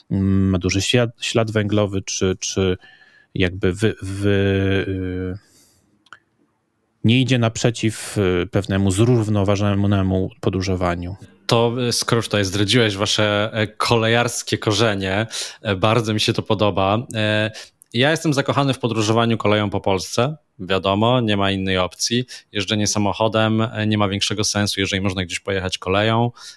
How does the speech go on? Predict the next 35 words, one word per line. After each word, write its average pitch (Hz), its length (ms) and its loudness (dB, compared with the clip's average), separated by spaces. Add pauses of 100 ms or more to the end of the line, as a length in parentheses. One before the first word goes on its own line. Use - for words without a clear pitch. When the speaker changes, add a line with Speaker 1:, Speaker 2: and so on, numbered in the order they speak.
Speaker 2:
E, 98 520 -4
latanie 107 400 0
samolotem 117 540 2
po 113 80 0
Polsce 113 400 0
uważam 101 240 2
za 104 120 -2
kuriozalne, 110 800 2 (100)
być 104 180 -6
może 104 220 2
poza 98 220 -2
jakąś 98 300 -2
jedną 98 260 -6
trasą, 95 500 -2 (420)
e, 92 720 -20
która, 95 560 0 (120)
która - 220 -4
ma 98 120 2
sens, 107 540 0
e, 101 340 0
dlatego 98 340 0
że 104 120 2
nie 107 80 4
ma 101 100 2
po 90 100 -6
prostu - 280 -2
dobrych 101 300 0
dróg 104 240 0
ani 98 220 0
dobrych 92 320 -4
połączeń 101 360 0
kolejowych 98 420 0
na 98 80 -2
tej 101 140 -4
trasie. 107 420 0